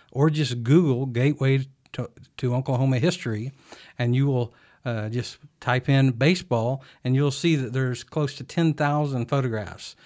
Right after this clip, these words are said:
Uh, these could be American Indian teams, uh, it could be your, f-, from your hometown, uh, or it could be major league teams, college teams.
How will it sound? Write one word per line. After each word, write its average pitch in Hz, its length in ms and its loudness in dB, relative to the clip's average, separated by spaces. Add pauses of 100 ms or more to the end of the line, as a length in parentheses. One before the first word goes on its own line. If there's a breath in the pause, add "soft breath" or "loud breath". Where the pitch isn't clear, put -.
(260 loud breath)
Uh, 117 180 -4
these 123 200 -2
could 131 160 -4
be 120 100 -2
American 117 400 -2
Indian 139 520 2
teams, 110 480 -8 (540 loud breath)
uh, 113 280 -6 (340)
it 123 180 -12
could 127 120 -4
be 127 100 0
your, 123 280 -2
f-, 117 140 -14 (160)
from 135 200 -2
your 151 160 2
hometown, 165 680 -2 (340 loud breath)
uh, 110 240 -4
or 131 180 -2
it 131 40 -6
could 135 160 0
be 139 180 2
major 139 500 0
league 127 180 -2
teams, 110 240 -6
college 143 460 -8
teams. 110 440 -8